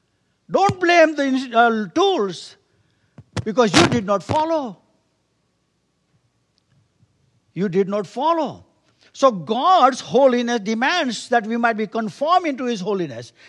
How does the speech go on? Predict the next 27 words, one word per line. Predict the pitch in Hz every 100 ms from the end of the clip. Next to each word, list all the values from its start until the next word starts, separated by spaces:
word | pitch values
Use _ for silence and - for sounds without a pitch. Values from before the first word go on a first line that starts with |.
| -
But | 294 -
man, | 285 349 415 349 190 135 147 233 _ _ _ _ _ _ _ _ _ _ -
in | 302 226
general, | 208 330 392 339 240 240
faced | - 269 359 339 269
with | 320 294
sin | - 339 392 359
nature. | 330 359 359 330 277 131 98 _ _ _ _ _ _ _ _ _ _ _ _ _ _ _ _ -
And | 302
sin | 247 - - 302 415 440
nature | 370 302 - 330 320
will | 247 285
be | 277 254
there | 220 302 349 311
until | 233 240 - 359 403 330
the | 269
last | 240 262 247 175
breath. | 127 233 214 - _ - -
Then | 226 349
only | 349 339 349
he | 269
will | 254
deliver | 220 190 262 339 240
us | 233
from | - 220 214
that. | 208 277 220
Right | 247 349